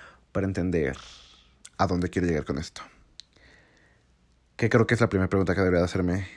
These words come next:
¿A dónde quiero llegar con esto? ¿Qué quiero tratar de enten-, de hacer entender hoy? Creo que, como les he mencionado, los últimos dos meses de mi vida, a partir del dieciséis de enero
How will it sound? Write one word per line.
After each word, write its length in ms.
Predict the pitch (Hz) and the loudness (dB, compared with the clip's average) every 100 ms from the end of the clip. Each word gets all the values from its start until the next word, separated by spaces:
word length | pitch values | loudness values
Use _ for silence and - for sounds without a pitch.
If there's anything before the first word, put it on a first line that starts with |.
| - - | -20 -4
¿A 120 | - | 0
dónde 200 | 104 101 | 2 2
quiero 160 | 101 95 | 2 2
llegar 200 | 87 85 | 2 0
con 120 | 85 | -2
esto? 320 | 80 - 90 | -4 -4 -4
¿Qué 140 | - 85 | -4 -4
quiero 280 | 98 90 - 82 | -2 -2 -2 -4
tratar 320 | 85 78 90 | -4 -2 -2
de 80 | 92 | -2
enten-, 400 | 87 87 87 - | -2 -4 -4 -6
de 120 | - 95 | -6 -4
hacer 200 | 104 90 | -2 -2
entender 380 | 87 82 87 | -2 -2 -2
hoy? 240 | 87 85 104 _ _ - - - _ _ _ _ _ _ _ - - | -2 -6 -10 _ _ -20 -20 -20 _ _ _ _ _ _ _ -18 -2
Creo 220 | 120 117 | 0 2
que, 420 | 123 123 127 131 - _ _ _ | 2 2 0 -4 -10 _ _ _
como 120 | 123 113 | 0 0
les 100 | 104 | 2
he 40 | |
mencionado, 480 | 98 98 92 90 87 113 - _ - _ - - - | -2 0 0 0 -2 -8 -14 _ -20 _ -20 -4 2
los 80 | 123 | 4
últimos 240 | 120 120 | 4 4
dos 160 | 113 113 | 4 4
meses 220 | 110 110 | 2 0
de 80 | 107 | 0
mi 100 | 101 | 2
vida, 320 | 117 127 131 - - - - - - _ _ _ - | 0 0 -6 -12 -20 -16 -12 -12 -12 _ _ _ -6
a 140 | 98 | -2
partir 380 | 101 - 101 95 | -2 0 0 2
del 240 | 98 95 | 2 2
dieciséis 420 | 92 98 92 98 | 0 -2 -2 0
de 60 | 95 | 0
enero 400 | 95 107 127 | 0 0 -2